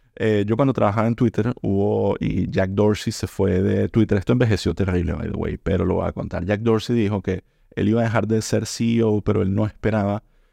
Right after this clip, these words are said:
que la prosperidad de Twitter se mantuviera por él siendo el C E O, que una persona tendría, que, que una buena empresa, una pers-, una empresa exitosa tiene que vivir más allá de sus fundadores, como Ford, eh, como Apple,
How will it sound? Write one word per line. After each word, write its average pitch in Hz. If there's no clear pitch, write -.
que 95
la 95
prosperidad 92
de -
Twitter -
se -
mantuviera 98
por 95
él 104
siendo 92
el 90
C -
E -
O, -
que 95
una 101
persona 104
tendría, 95
que, -
que -
una 113
buena 127
empresa, 113
una 110
pers-, 120
una 113
empresa 113
exitosa 120
tiene 107
que -
vivir 107
más 117
allá 107
de 101
sus -
fundadores, 87
como 87
Ford, 101
eh, 87
como 85
Apple, 95